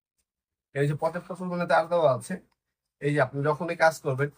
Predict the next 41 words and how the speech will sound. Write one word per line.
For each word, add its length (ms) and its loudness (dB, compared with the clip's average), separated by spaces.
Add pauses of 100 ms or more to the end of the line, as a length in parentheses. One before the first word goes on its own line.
(160)
এটা 380 2
আপনি 220 -2
খুলবেন 380 -4
ওপেন 300 -8
থেকে। 180 -18 (320)
ওপেন 320 -6
করার 280 4
পর 260 0 (800)
এটার 220 2
মধ্যে 180 0
হচ্ছে 160 -2
রং 240 2
দিতে 160 -6
হবে। 280 -2 (580)
রং 240 4
দেওয়ার 180 4
সময় 260 -2
অবশ্যই 560 -2
এই 120 -6
কাপের 300 0
মাধ্যমে 340 -2
রংটা 260 -4
ঢালবেন। 340 -12 (180)
এই 140 -8
যে 100 -6
মনে 240 -2
করেন 180 -2
আপনার 240 -4
এটা, 360 -4 (140)
আমার 200 -12
কাছে 200 -10
তো 160 -4
রং 140 -6
নেই, 160 -2
আমি 180 -6
পানি 240 -4
দিয়ে 140 -4
চেক 140 -8
করে 200 -6
দেখাচ্ছি 360 -8
আপনাদের। 280 -12